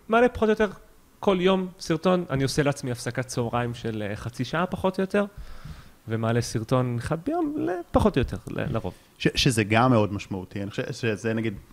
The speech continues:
Speaker 2: משהו שאני לא עשיתי, אה, כל הזמן שיצרתי, ומאוד כזה התמקדתי בלהביא משהו מאוד מדויק וזה, ואז זה פשוט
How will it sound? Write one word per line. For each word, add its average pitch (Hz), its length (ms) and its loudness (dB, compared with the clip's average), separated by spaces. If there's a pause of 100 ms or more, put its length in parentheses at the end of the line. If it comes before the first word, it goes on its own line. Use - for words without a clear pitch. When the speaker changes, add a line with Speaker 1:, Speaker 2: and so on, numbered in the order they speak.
Speaker 2:
משהו 117 220 -4
שאני 104 360 0
לא 107 220 6
עשיתי, 98 640 -2
אה, 92 260 -8 (1600)
כל 107 220 4
הזמן 101 240 2
שיצרתי, 110 1080 0
ומאוד 127 540 2
כזה 120 200 -2
התמקדתי 117 360 -6
בלהביא 117 320 -4
משהו - 200 -4
מאוד - 260 0
מדויק 120 400 4
וזה, 127 160 4
ואז 120 140 6
זה 120 60 -4
פשוט - 180 -6